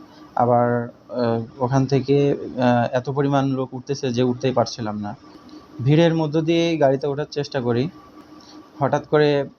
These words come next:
পকেটে হাত দিয়ে দেখি মোবাইল নাই। এক সেকেন্ডের জন্য মনে হলো মাথাটা পুরো ঘুরে উঠলো।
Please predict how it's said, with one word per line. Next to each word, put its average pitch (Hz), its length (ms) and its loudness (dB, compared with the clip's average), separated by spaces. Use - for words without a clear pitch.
পকেটে 135 300 -2
হাত 131 140 0
দিয়ে 131 140 0
দেখি 123 240 -2
মোবাইল 110 380 0
নাই। 101 200 -10
এক 147 160 0
সেকেন্ডের 175 420 0
জন্য 180 180 2
মনে 156 260 2
হলো 156 360 2
মাথাটা 139 320 2
পুরো 151 200 0
ঘুরে 131 220 0
উঠলো। 107 340 -4